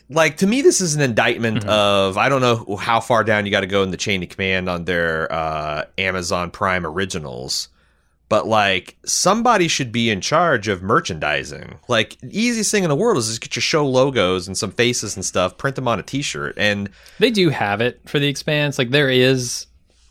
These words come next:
Speaker 2: official Expanse merch, but it's
Speaker 1: It's
Speaker 2: not to the
Speaker 1: very,
Speaker 2: extent you'd want.
Speaker 1: it's very sli-, and it just, it's, it's not what you would expect from a company, again, like Amazon.
Speaker 2: Yeah.
Speaker 1: This isn't like N B C or H B O where it's like, "Well, shit, we don't really ship physical," and we'd have to get, like,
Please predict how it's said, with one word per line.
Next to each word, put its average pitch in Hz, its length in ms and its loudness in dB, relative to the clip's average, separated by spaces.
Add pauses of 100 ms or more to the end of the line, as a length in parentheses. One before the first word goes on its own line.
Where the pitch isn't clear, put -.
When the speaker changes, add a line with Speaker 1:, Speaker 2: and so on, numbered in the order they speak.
(140)
Speaker 2:
official 135 460 0
Expanse 127 420 0
merch, 127 500 0
but 107 360 0 (340)
it's - 220 -2
Speaker 1:
It's 123 80 2
Speaker 2:
not 127 160 4
to 127 60 4
the 120 100 4 (100)
Speaker 1:
very, 113 280 4
Speaker 2:
extent 101 320 2
you'd 95 140 -4
want. 95 360 -6
Speaker 1:
it's 104 160 -4
very 110 460 2
sli-, - 600 -4
and 101 100 0
it 101 120 -2
just, 98 360 -2
it's, 101 280 -4
it's 110 180 -4
not 127 260 0
what 107 200 2
you 107 80 0
would 101 100 0
expect 92 480 -2
from 87 720 -4 (300)
a 87 80 -6
company, 92 380 -4
again, 87 280 -2
like 82 240 -4
Amazon. 78 400 -6
Speaker 2:
Yeah. 95 80 -2
Speaker 1:
This 143 160 2
isn't 160 220 2
like 113 240 0
N 113 180 -2
B 90 140 -6
C 85 760 -4
or 87 560 -2
H 107 260 -2
B 101 160 -2
O 104 220 4
where 90 160 0
it's 82 120 -6
like, 87 200 0
"Well, 101 140 -4
shit, 139 280 -4
we 107 120 -4
don't 123 160 0
really 92 180 -6
ship - 320 -6
physical," 85 480 -8
and 85 80 -6
we'd 98 140 -2
have 92 160 -2
to 85 100 -10
get, 87 220 -4
like, 85 260 -4